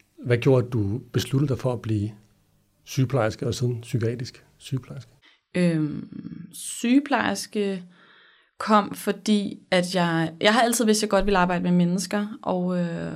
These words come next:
Speaker 2: og jeg ville også rigtig gerne have, at der var fart på. Øh, og jeg vidste, at jeg ikke ville være politimand, fordi jeg også godt ville have børn. Øh, jeg ved ikke, hvordan man som ung kommer frem til den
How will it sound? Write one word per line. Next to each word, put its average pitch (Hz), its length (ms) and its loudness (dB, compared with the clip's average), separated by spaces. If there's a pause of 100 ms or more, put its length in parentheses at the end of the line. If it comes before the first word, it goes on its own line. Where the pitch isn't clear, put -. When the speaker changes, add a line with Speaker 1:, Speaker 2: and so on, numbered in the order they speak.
(120)
Speaker 2:
og 185 220 -8
jeg 185 120 -6
ville 190 120 0
også 202 180 -2
rigtig 196 200 -8
gerne 185 240 -2
have, 190 160 -4
at 185 60 -10
der 190 60 -2
var 170 120 -4
fart 170 380 -2
på. 226 300 -2 (680)
Øh, 175 580 -4 (1080)
og 185 180 0
jeg 185 140 -2
vidste, 220 460 2 (280)
at 185 480 -4
jeg 190 180 -2
ikke 190 180 -6
ville 214 200 2
være 180 180 0
politimand, 208 500 0
fordi 196 240 -6
jeg 180 80 -2
også 180 160 -2
godt 185 200 -8
ville 196 120 -4
have 190 100 -6
børn. - 380 -2 (680)
Øh, 170 540 -4
jeg 180 120 -2
ved 175 100 -4
ikke, 175 120 -4
hvordan 151 360 -4 (460)
man 165 180 0
som 160 200 -4
ung 160 200 -2
kommer 160 180 -6
frem 156 240 -8
til 180 120 -10
den 160 260 -4